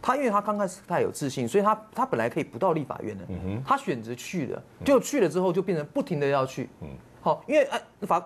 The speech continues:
Speaker 1: 那个法院组织法有很明确的规定，像检察总长是预算案跟法律案的时候，他才需要去报告，他不需要为了这个案子去备询的。
Speaker 2: 嗯哼。
Speaker 1: 结果他现在自己去了之后，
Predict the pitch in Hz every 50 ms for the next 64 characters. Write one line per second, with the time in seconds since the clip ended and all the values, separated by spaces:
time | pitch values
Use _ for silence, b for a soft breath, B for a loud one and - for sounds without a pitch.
0 | - - 208 202 185 180 156 165 165 226 214 165 143 170 175 156 120 101 113 113
1 | 110 107 120 127 135 185 156 139 156 143 135 135 196 185 143 127 135 139 135 120
2 | 123 156 143 B B B B B 220 214 175 208 190 185 180 160 151 160 160 165
3 | 160 - 110 101 127 156 151 151 131 117 110 127 127 123 147 139 160 127 147 147
4 | 131 127 - 147 123 113 113 123 - 151 175 175 - 214 - - 220 196 180 185
5 | 160 131 135 - 165 135 120 101 - 127 - 135 117 - - - - - - 80
6 | 73 - 78 78 90 - - 285 302 254 B B B B B B - 294 311 311
7 | 302 247 202 - 254 170 131 117 - - 220 170 131 117 131 151 147 156 135 101